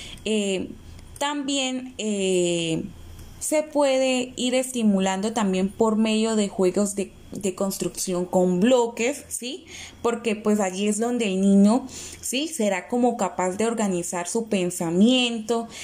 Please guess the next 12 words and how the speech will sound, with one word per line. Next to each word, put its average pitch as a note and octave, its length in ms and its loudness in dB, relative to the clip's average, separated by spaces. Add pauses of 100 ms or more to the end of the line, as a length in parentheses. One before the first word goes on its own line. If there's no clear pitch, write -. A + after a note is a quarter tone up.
(140)
de G3+ 180 2
ir A3+ 320 -4
como B3+ 240 4
asimilando G3+ 720 0
los A#3 220 2
conceptos G3 840 -2
de F3+ 140 0
forma, G3+ 840 4
de F#3 200 -4
color, F#3+ 760 4
de F#3 140 0
tamaño, G3+ 960 0